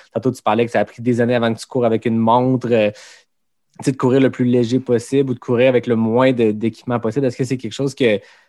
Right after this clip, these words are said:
que c'est un but que tu recherches en ce moment, d'avoir une approche minimaliste de la vie, du sport ?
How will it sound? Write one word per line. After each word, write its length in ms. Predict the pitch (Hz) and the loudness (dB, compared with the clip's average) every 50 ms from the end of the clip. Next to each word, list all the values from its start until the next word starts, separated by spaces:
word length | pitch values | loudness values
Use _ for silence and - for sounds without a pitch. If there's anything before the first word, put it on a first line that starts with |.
| _ _ _ - | _ _ _ -4
que 500 | - 123 113 107 107 104 98 95 95 - - | -2 0 2 2 2 2 0 -2 -6 -8 -10
c'est 120 | - - | -4 -2
un 120 | 123 120 120 | 0 0 0
but 280 | 117 110 127 147 143 | 0 -2 -4 -4 -4
que 100 | - 131 | -2 -6
tu 180 | 113 - - 120 | -8 -6 -6 -4
recherches 640 | 113 117 113 107 - - 135 151 - - - - _ - | -2 -2 -2 -2 -2 -4 -6 -6 -6 -10 -16 -18 _ -12
en 80 | 120 | -10
ce 120 | 113 - 123 | -8 -4 -4
moment, 180 | 120 127 127 - - | -2 -2 -4 -6 -4
d'avoir 320 | 117 120 113 117 120 123 | -2 0 2 2 2 2
une 80 | 120 117 | 2 0
approche 400 | 110 107 - - 127 123 - - | 0 -2 -2 -2 -2 -2 -2 -4
minimaliste 480 | 117 117 117 117 113 113 120 120 110 | -2 -2 0 0 0 0 0 -2 -2
de 80 | 117 113 | 0 0
la 160 | 110 110 107 | 2 2 0
vie, 240 | 104 107 123 127 127 | 0 -2 -2 -4 -4
du 140 | 123 117 113 | -4 -6 -12
sport ? 520 | - - 117 117 135 139 139 127 - _ | -12 -10 -8 -8 -6 -8 -10 -12 -14 _